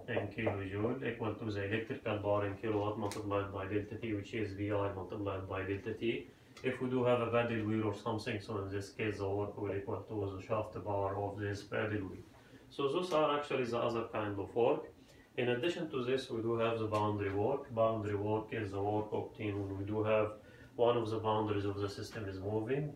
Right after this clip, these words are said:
When we do have, this is actually the case, when we do have a gas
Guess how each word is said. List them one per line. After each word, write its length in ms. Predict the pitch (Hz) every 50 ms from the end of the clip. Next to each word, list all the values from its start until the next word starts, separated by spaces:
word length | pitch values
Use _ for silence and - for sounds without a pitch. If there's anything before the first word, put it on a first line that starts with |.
| - -
When 200 | 113 107 104 101
we 100 | 101 98
do 160 | 98 104 95
have, 260 | 104 107 104 101 101
this 140 | 104 107 104
is 140 | 101 101 101
actually 440 | 104 101 - - 113 101 95 98 92
the 120 | 95 95 95 -
case, 380 | 113 110 117 131 - - - - - - - - - - - - - -
when 240 | 110 110 104 104 101
we 100 | 101 98
do 180 | 101 107 110
have 320 | 107 110 110 110 110 - 95
a 100 | 95 92
gas 560 | 104 104 107 110 117 117 117 113 - -